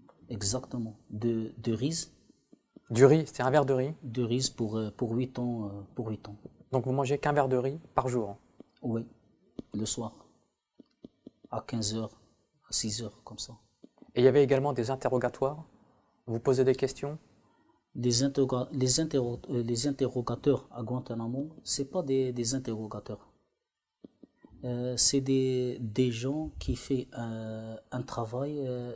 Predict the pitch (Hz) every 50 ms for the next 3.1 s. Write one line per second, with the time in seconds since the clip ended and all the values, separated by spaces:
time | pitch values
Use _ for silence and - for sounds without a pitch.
0 | - 131 127 120 120 117 - - - - - - 139 135 - - 120 110 - -
1 | - - _ _ _ _ _ _ _ _ _ _ _ _ _ _ - 110 - -
2 | 160 - - - 151 135 - - 151 135 - - 131 120 123 123 120 120 120 120
3 | 117 117